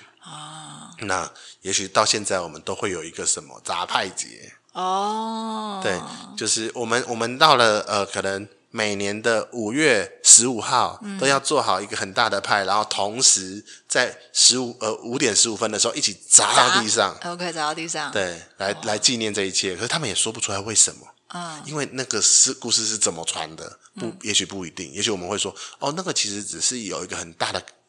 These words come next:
Speaker 2: 很厉害的高人会用一个气功扎-，杀了一只恶龙，所以在地上弄了一个凹痕，然后我们要去做。可是也许它的真相是什么，那我们就可以去创造出真相以外的以讹传讹。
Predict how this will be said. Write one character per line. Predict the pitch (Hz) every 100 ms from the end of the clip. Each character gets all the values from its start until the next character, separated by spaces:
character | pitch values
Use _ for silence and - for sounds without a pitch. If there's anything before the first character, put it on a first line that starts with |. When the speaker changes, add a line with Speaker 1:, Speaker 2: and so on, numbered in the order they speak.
| -
Speaker 2:
很 | 101 107
厉 |
害 | 135
的 | 117
高 | - 113
人 | 107
会 | 101
用 | 123
一 | 104
个 |
气 | 95 - 107
功 | - 104 107 - - -
扎-， | 139 113 87
杀 | - - 104 107
了 | 98
一 |
只 | 95 110
恶 | 156 120
龙， | 92 87 87
所 | 101
以 | 107
在 | 107
地 | 113
上 | 104 107 78
弄 | 117 104
了 |
一 |
个 | 92
凹 | 90 107
痕， | 101
然 | 85
后 | 98
我 | 90
们 | 92
要 |
去 | 95
做。 | 101 - 110 - - -
可 | -
是 | 113
也 | 127
许 | 139
它 | 117
的 | 110
真 | - 143 165
相 | - 98
是 | 104
什 | - -
么， | - - - - -
那 |
我 | 139
们 | 110
就 | 139
可 | 117
以 |
去 | - -
创 | 127 117
造 | 117
出 | 110 104 101 101 - - _ -
真 | 165 160
相 | 170 131
以 | 90
外 | 107 113
的 | 98 90 82
以 | - 98
讹 | 95
传 | - 95
讹。 | 95